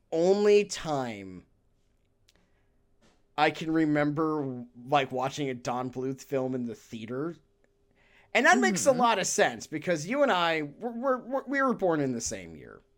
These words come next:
Speaker 2: Yes.
Speaker 1: Outside of Anastasia, the only other, the only other theatrical release we would have saw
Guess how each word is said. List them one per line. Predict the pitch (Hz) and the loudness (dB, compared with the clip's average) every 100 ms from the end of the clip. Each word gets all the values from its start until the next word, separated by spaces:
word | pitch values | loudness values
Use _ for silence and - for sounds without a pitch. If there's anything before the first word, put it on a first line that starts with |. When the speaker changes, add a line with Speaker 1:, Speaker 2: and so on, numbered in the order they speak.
| _ _ _ _ _ | _ _ _ _ _
Speaker 2:
Yes. | 240 233 202 - - - - _ _ _ _ _ - | 0 2 2 0 -8 -10 -12 _ _ _ _ _ 0
Speaker 1:
Outside | 220 294 - 285 285 | 4 4 4 6 6
of | 233 - | 6 2
Anastasia, | 170 190 180 - - 135 156 160 196 196 196 208 _ _ _ _ _ _ _ _ _ _ _ _ _ _ _ - | 2 2 0 -6 -6 -4 -2 4 6 6 4 -2 _ _ _ _ _ _ _ _ _ _ _ _ _ _ _ -12
the | 165 196 220 | -4 -2 -2
only | 190 214 262 254 | 2 4 4 0
other, | 196 185 190 190 185 151 _ | 6 6 8 8 4 -2 _
the | 160 190 | -2 0
only | 247 247 226 | 2 2 2
other | 165 170 180 180 | 4 4 4 0
theatrical | 180 151 147 143 143 151 | -2 0 0 -2 -4 -4
release | 139 131 139 | -2 -2 -4
we | 143 | -4
would | 131 139 | -2 -2
have | 143 | -2
saw | - 135 131 131 | -2 0 0 0